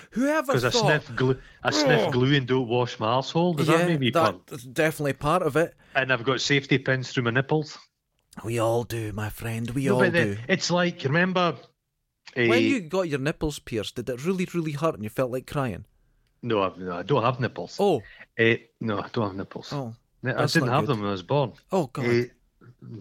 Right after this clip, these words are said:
Speaker 2: I had a belly button, but it's gone. No, but the, the, I remember a thing about ice cream, and it was Häagen-Dazs.
Speaker 1: Mm-hmm.
Speaker 2: And Häagen-Dazs, it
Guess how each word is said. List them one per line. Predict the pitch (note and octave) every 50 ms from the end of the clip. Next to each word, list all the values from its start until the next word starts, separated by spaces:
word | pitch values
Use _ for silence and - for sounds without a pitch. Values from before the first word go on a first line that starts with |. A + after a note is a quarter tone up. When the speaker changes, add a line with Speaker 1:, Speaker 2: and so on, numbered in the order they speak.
| F2+ F#2 A2
Speaker 2:
I | B2+
had | D3 D3 E3
a | C#3+
belly | A#2 C3+ B2 A#2 A2 G#2
button, | - G#2 G2 F#2+
but | F#2+ G#2+ G#2+
it's | F#2+ -
gone. | - G2 - - - _
No, | E3 F3 D#3+
but | E3 D3+ C3+
the, | B2+ D#3 D#3+ D#3 C#3 - - _ _ _ _ _ _ _ _ -
the, | C#3 C#3+ C#3 B2+ - - - _ _ _
I | - B2+
remember | C3 C3+ D3+ E3 E3+ E3 D#3+
a | C#3 A#2+
thing | - - C#3+ C3 B2+
about | G#2+ - A2
ice | A#2+ A#2+ - -
cream, | - - A2+ A2 F#2 - - _ _ _ _ _ _ _ _ _ - - -
and | B2 B2 B2+
it | B2 A2+ A#2
was | A#2+ A#2+ A2+ -
Häagen-Dazs. | - - - D3+ D#3 D3+ D3 D3 C3+ B2 A2 A2+ G#2 F#2+ E2 - - - - - - -
Speaker 1:
Mm-hmm. | - C#3 D3 D3 D3 E3 F#3 G#3+ A#3 _ _ _ _ _ _ _ - - _
Speaker 2:
And | - A#2+ A2+
Häagen-Dazs, | - - D#3 E3+ F3+ D#3+ F3 D#3+ C#3+ A2+ A#2+ A2 A2 G#2 G#2 - - - - - - _ _ _ - _ _
it | B2 A#2 A2+ A2